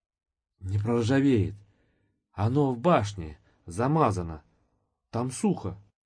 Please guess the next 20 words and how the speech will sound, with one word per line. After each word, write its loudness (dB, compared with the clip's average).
«И -2
много 2
его?» 2
«Все 4
там. 0
И -4
то, 4
что -2
своего 4
было, 2
и -6
что 4
от 2
Тахтамыша, 0
не -2
проржавеет. 4
Ни-ни. 4
Там 4
пролежит 2
и -4